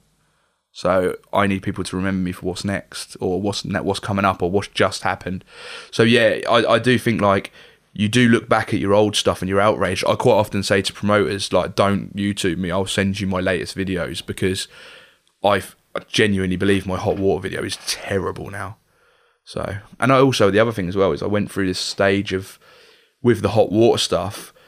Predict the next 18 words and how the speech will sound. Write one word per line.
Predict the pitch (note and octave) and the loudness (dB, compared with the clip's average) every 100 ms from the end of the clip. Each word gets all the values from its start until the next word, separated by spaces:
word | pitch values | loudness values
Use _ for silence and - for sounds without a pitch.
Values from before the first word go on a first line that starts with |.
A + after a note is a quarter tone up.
| _ _ _ _ _ _ _ | _ _ _ _ _ _ _
I | A2 | 2
went | A#2 | 4
up | - | 2
there | G#2 | 2
going, | G2 F#2+ | 2 4
"Right, | G#2 G2 | 4 2
I | G2+ | 0
need | F#2+ | -2
to, | F#2+ | -6
the | - G2+ | -6 0
video's | A2+ G#2 G2+ | 2 2 2
got | G2 | 0
to | - | 0
be | |
as | F#2+ | -2
clean | - A#2+ A#2 | 0 2 4
as | G#2+ | 4
anything, | G#2+ G#2+ G2+ G#2 G#2 G#2 G2+ | 4 2 2 2 2 2 -2